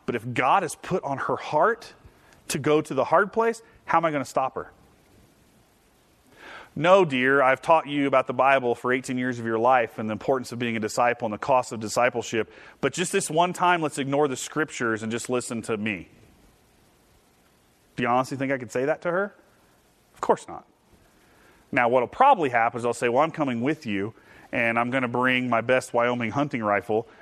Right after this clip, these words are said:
and, you know, I'll be your protector." But probably not. So I'm just, I wanna keep, I want you to see to the forefront of your mind that the cost of discipleship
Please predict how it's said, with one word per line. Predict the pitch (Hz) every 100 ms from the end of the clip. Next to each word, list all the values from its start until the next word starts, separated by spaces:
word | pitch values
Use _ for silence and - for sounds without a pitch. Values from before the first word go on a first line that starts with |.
| -
and, | 123 117 113 113 127 -
you | 127
know, | 120
I'll | 135 147
be | 143
your | 127
protector." | 123 147 139 87 78 - _ - _ - _ _ _ _ _ _
But | - - _ - - -
probably | 123 95 87
not. | - - _ - _ _ _ _ _ _ _ _ _ _ _ - _ _ _ _ _ -
So | 190 185
I'm | 185
just, | 196 - 165
I |
wanna | 175 220
keep, | 190 220 202 _ _
I | 143
want | 180 208 - _
you | 165 175
to | 147
see | - - 202 208 202 156 127
to | 139
the | 120
forefront | - 165 185 - 185 170
of | 143
your |
mind | 127 127 147 151 117 107 - - - - -
that | 139 -
the |
cost | - - - 190 226 -
of | 196
discipleship | 147 - 156 180 190 156 185 185